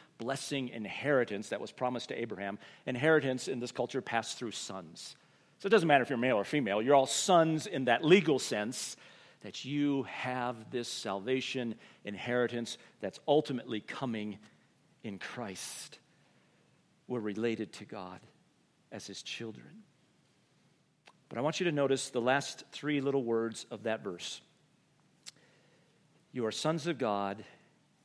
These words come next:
in Christ Jesus. Do you see, see those words? In Christ Jesus. We are in Christ. Faith unites us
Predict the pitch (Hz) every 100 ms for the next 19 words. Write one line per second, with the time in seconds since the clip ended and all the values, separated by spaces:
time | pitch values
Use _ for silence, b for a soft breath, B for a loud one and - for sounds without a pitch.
0 | _ 147 127 127 120 113 - - 110 101
1 | - - _ - 85 76 - - 95 147
2 | - 135 127 120 120 110 - b b b
3 | b b b b b b b _ _ _
4 | - 135 135 131 123 - _ _ _ -
5 | - 123 113 110 - - _ _ _ -
6 | - 107 90 76 - - - - b b
7 | b b b b b b _ _ _ _
8 | _ _ _ - 131 127 110 - 156 143
9 | 151 143 131 _ _ _ - - 120 90
10 | - - - - - 156 175 - - -
11 | _ b b b b - 110 110 127 147
12 | - 147 139 - -